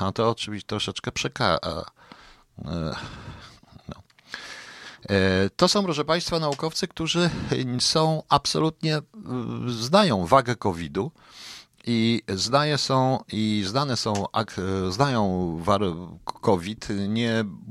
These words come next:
nie pop-, nie są po prostu przeciwni, nie mówią, że pandemia jest bzdurą, tego nie ma. To są naukowcy, e, to są, proszę państwa, e, naukowcy, którzy, e, po prostu podchodzą do tego w sposób naukowy.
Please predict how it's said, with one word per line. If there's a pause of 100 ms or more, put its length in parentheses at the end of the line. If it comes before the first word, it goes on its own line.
(120)
nie
pop-,
nie
są
po
prostu
przeciwni,
nie
mówią,
że
pandemia
jest
bzdurą,
tego
nie
ma. (600)
To
są
naukowcy, (400)
e,
to
są,
proszę
państwa, (280)
e,
naukowcy,
którzy, (480)
e, (100)
po
prostu
podchodzą
do
tego
w
sposób
naukowy.